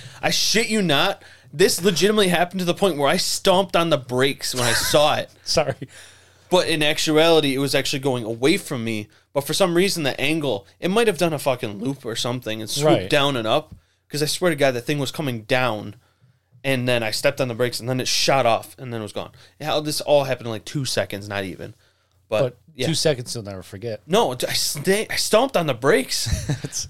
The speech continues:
Speaker 1: I thought it was gonna hit the ground. It was at nighttime. It was, like, eight thirty or something, so it was pitch black.
Speaker 2: Were you tired?
Speaker 1: No.
Speaker 2: Okay. Were you, well, you don't,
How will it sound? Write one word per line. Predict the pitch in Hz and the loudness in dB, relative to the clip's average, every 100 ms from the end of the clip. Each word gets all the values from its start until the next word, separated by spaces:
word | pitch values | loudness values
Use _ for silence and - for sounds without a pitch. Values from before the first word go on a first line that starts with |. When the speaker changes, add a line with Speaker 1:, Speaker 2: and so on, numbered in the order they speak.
| - | -8
Speaker 1:
I | 214 | -4
thought | 208 254 | 0 4
it | 240 | 4
was | 208 | 4
gonna | 233 202 | 2 2
hit | 233 247 | 2 0
the | |
ground. | 185 175 214 277 196 151 - | 2 4 4 4 2 -2 -4
It | 160 | 0
was | 160 147 | 2 2
at | 120 | 0
nighttime. | 139 135 135 117 | 0 -2 -6 -6
It | |
was, | 110 | -4
like, | 107 90 _ - | -6 -8 _ -16
eight | 127 | -10
thirty | - 120 113 | -4 -4 -4
or | |
something, | 107 110 107 | -6 -6 -8
so | 107 127 | -6 -6
it | |
was | - | -6
pitch | - - 131 - | -10 -4 -4 0
black. | 123 120 87 - | 2 2 -2 -10
Speaker 2:
Were | 143 | -6
you | 139 156 | -4 -2
tired? | 170 185 269 - _ _ _ _ | -2 -4 -8 -16 _ _ _ _
Speaker 1:
No. | 143 202 - _ | -10 -10 -12 _
Speaker 2:
Okay. | 113 - 135 196 _ _ _ - | -8 -4 -4 -6 _ _ _ -4
Were | 135 | -2
you, | 135 139 135 131 135 | 0 -2 -2 -2 -6
well, | 139 127 | -6 -6
you | 117 | -6
don't, | 113 110 | -6 -8